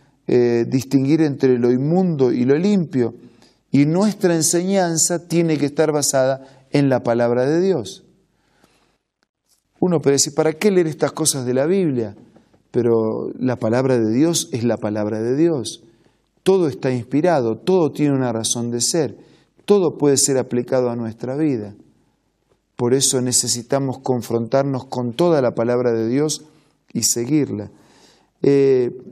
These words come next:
el mensaje dice que tenía que ser algo perpetuo para todas las generaciones. Y Moisés le dijo a Aarón y a Eleazar e Itamar, "Tomad la ofrenda que queda de las ofrendas encendidas a Dios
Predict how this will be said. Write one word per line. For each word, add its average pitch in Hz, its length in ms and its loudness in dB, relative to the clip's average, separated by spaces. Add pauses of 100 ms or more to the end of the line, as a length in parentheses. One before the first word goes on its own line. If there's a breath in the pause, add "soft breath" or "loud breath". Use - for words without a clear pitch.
(100)
el 143 140 2
mensaje 147 460 0
dice 160 260 0
que 151 120 0
tenía 135 300 0
que 135 120 -2
ser 143 180 2
algo 127 300 0
perpetuo 127 680 0
para 117 240 -2
todas 151 300 0
las 120 140 -4
generaciones. 110 1080 -4 (1400)
Y 131 120 0
Moisés 135 640 0
le 127 140 2
dijo 131 320 0
a - 20 2
Aarón 143 460 0
y 117 160 0
a 107 100 0
Eleazar 117 840 0 (760)
e 113 100 0
Itamar, 120 680 -4 (640 soft breath)
"Tomad 156 340 2
la 160 80 2
ofrenda 143 460 2
que 113 140 -4
queda 135 300 2
de 120 180 2
las 113 200 0
ofrendas 123 540 0
encendidas 123 680 0
a 117 100 -2
Dios 143 340 0